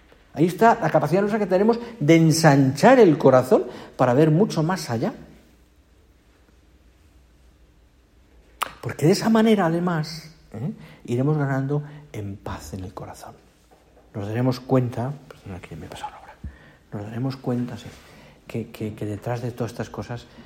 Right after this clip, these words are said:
el Señor te espera. Bueno, aquí habría mucho más que decir, pero no me da tiempo ya. Que, que lo pensemos un poquito, ¿eh? Que lo recemos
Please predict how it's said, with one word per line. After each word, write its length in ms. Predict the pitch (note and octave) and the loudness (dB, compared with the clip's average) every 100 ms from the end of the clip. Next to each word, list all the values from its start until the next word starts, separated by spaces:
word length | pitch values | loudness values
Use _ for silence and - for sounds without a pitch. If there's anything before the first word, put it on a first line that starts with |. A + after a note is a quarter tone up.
| - - | -20 -20
el 80 | |
Señor 280 | - G2 G2+ | -16 -12 -12
te 100 | - | -14
espera. 360 | G2 - - - _ _ _ - _ _ | -20 -20 -20 -20 _ _ _ -20 _ _
Bueno, 180 | - F2+ - - | -14 -14 -16 -20
aquí 200 | - - | -16 -10
habría 240 | A#2 A2+ A2 | -8 -8 -8
mucho 220 | A2+ - | -10 -12
más 200 | G#2+ G#2 | -14 -14
que 140 | - G2+ | -12 -12
decir, 340 | F#2+ D3 D3 - - - - | -10 -8 -8 -12 -20 -20 -14
pero 120 | G#2 | -10
no 60 | G#2+ | -10
me 80 | |
da 40 | G2+ | -10
tiempo 260 | G2+ - - | -6 -6 -6
ya. 140 | - - - - - _ _ _ _ | -14 -20 -20 -20 -20 _ _ _ _
Que, 220 | - A2 | -12 -10
que 160 | - A#2 | -4 -4
lo 100 | A2+ | -2
pensemos 520 | A#2 A#2 D3+ D3 C3+ | -4 0 2 2 0
un 80 | B2 | -6
poquito, 400 | G#2+ - - - - | -8 -10 -12 -14 -16
¿eh? 100 | A2 - - - _ _ | -14 -14 -18 -20 _ _
Que 100 | - | -14
lo 100 | G#2+ | -12
recemos 560 | G#2 G2+ - C#3 D3+ | -10 -10 -4 0 0